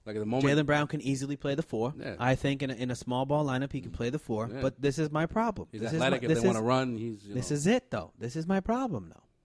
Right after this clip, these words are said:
Speaker 2: is that his whole game is, is around defense and driving,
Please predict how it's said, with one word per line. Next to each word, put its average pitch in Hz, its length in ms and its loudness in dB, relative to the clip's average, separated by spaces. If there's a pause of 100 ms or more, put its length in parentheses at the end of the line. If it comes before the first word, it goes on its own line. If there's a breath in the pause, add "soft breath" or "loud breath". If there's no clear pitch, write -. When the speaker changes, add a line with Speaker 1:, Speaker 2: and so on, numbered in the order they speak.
(140)
Speaker 2:
is 123 120 -2
that 131 360 -2 (260 soft breath)
his 165 220 -4
whole 196 180 2
game 185 560 0 (480)
is, 135 320 0
is 127 420 0 (280)
around 135 540 0
defense 185 440 -4
and 117 140 -6
driving, 123 420 -2